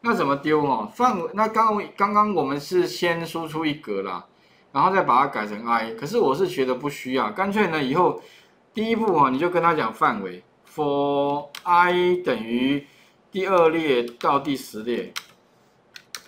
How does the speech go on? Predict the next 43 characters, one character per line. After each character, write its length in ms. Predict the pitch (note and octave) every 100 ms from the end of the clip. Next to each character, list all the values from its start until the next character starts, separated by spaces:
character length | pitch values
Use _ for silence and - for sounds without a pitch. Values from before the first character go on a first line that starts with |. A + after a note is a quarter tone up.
| _
好， 140 | - A#2
所 140 | F3
以 80 | F#3+
以 60 | E3
后 100 | F3+
固 200 | F3+ E3
定 160 | D#3+
的 60 | B2+
嘛， 260 | A2+ F#2+ G#2
哦， 260 | A#2 A#2+ A#2+
哪 220 | A#2 A2+
一 100 | C#3+
列 180 | F#3+ F3
到 140 | E3 F3
Enter 260 | F3+ F3+
两 180 | D3 A2+
下， 300 | A#2 C#3+ - - - - _ -
打 160 | B2
一 40 | B2+
个 100 | C#3+
Next， 520 | E3+ C3 A#2 A2+ F2 - _ - - _ _ _ _ _ _ _
然 100 | -
后 80 | C#3+
移 140 | D3+ D#3
到 160 | F3
中 240 | D#3 D#3 D3+
间 180 | D3+
按 160 | D#3+ D3+
个 80 | B2
Tab， 420 | B2 C3 G#2 E2+ - _ - - - _ _ _ _ _ _
跟 140 | G3
他 120 | A#3
讲 220 | A3+ E3+ D3
说 140 | F#3
输 240 | F3+ F#3
出 400 | F3+ F3 F3 F3+
到 440 | F3+ F#3 D#3+ C#3 -
哪 200 | B2+ A#2+
一 60 | C#3
个 80 | C#3+
储 220 | - C3+
存 260 | C3+ B2+
格， 320 | B2 G#2+ G#2